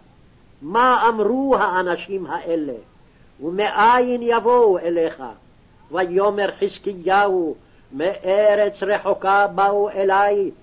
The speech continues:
מבבל." ויאמר, "מה ראו בביתך?" ויאמר חזקיהו, "את כל אשר בביתי ראו, לא היה דבר אשר לא הראיתים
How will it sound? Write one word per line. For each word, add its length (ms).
מבבל." 680
ויאמר, 640
"מה 440
ראו 480
בביתך?" 580
ויאמר 580
חזקיהו, 800
"את 80
כל 320
אשר 380
בביתי 480
ראו, 460
לא 320
היה 300
דבר 440
אשר 360
לא 260
הראיתים 760